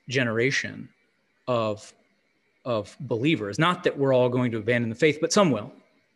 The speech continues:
Some will. Um, but our faith just won't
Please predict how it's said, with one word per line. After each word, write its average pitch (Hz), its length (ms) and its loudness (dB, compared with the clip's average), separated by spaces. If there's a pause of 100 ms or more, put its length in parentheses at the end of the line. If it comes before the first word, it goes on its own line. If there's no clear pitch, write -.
(200)
Some 143 180 2
will. 110 140 -2 (1120)
Um, 113 540 -4
but 131 460 -2 (500)
our 127 180 2
faith 147 340 0
just 131 240 -4
won't 123 600 -4